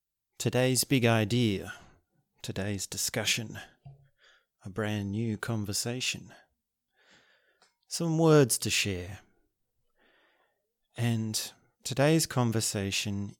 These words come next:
is on the mechanics of power. And we're gonna look at power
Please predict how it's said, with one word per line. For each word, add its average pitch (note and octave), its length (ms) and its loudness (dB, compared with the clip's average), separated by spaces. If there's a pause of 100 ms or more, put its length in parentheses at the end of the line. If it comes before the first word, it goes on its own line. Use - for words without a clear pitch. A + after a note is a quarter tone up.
is G2 640 -4 (300)
on F#2+ 560 -6 (320)
the G2 160 -6
mechanics A2+ 560 0
of - 240 -6
power. F2+ 600 -8 (1700)
And G2 120 -14
we're G2 80 -10
gonna A#2 240 -4
look G#2+ 240 -2
at G2 300 -6
power G#2+ 640 0